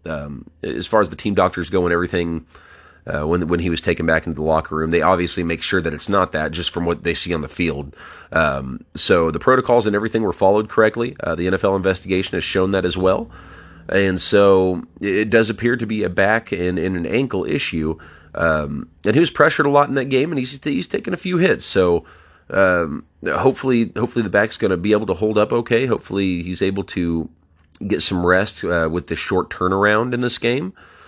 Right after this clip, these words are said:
Um, but the way he was able to come back into the game, and like I said before, obviously didn't quite play himself, uh, but the way Tua was able to go out and, and make some big throws,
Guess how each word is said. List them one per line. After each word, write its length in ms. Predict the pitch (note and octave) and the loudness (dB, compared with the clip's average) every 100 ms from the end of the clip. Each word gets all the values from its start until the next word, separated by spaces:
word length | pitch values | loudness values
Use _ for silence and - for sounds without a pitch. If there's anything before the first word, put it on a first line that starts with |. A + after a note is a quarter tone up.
| - - _ - | -20 -20 _ 2
Um, 480 | G2 F2+ E2+ E2 - | 4 4 2 -2 -2
but 160 | G2+ | -2
the 60 | A#2+ | 2
way 120 | D3 | 2
he 120 | D#3+ | 2
was 120 | C#3 B2 | 0 0
able 160 | C#3 | 0
to 60 | G#2+ | -2
come 160 | G2+ | -2
back 220 | E2 D#2 E2 | -2 -2 -4
into 140 | D2+ | -6
the 60 | D2 | -6
game, 380 | D2+ D2 C#2+ - _ _ _ - | -6 -6 -8 -14 _ _ _ -2
and 720 | F2+ E2+ D#2+ - - - - | 2 2 0 -6 -12 -12 -10
like 300 | - G2+ G#2 | -4 0 2
I 60 | G2 | 2
said 200 | - F#2+ | 0 -2
before, 340 | - - E2+ | -2 -2 2
obviously 340 | F2+ F2+ E2+ F2+ | 2 2 -2 -4
didn't 220 | D#2 D2+ | -6 -6
quite 260 | - E2+ - | 0 0 0
play 220 | - F2 | -6 -4
himself, 540 | D#2 - F#2 D#2 D2+ _ - - - - | -4 -2 0 0 -2 _ -20 -20 -20 -2
uh, 380 | F2+ F2 D#2 D2 - _ - | 2 2 2 -4 -10 _ -8
but 200 | G2+ G2+ | -2 0
the 60 | |
way 140 | G#2+ A#2 | 4 2
Tua 260 | - A#2+ | 4 2
was 160 | G2+ F#2 | 2 2
able 160 | F#2+ F2 | 0 0
to 60 | |
go 240 | D#2+ F#2+ F#2 | -2 2 4
out 240 | F2+ - | 4 2
and, 120 | F2 | -2
and 220 | D#2 F2 | -4 -4
make 200 | E2+ F#2 | -2 -4
some 220 | - F2 D2+ | -4 -6 -4
big 280 | F#2+ F2+ | -4 -4
throws, 600 | - F#2 F#2+ F2 D#2+ D2+ | -4 2 4 4 2 -4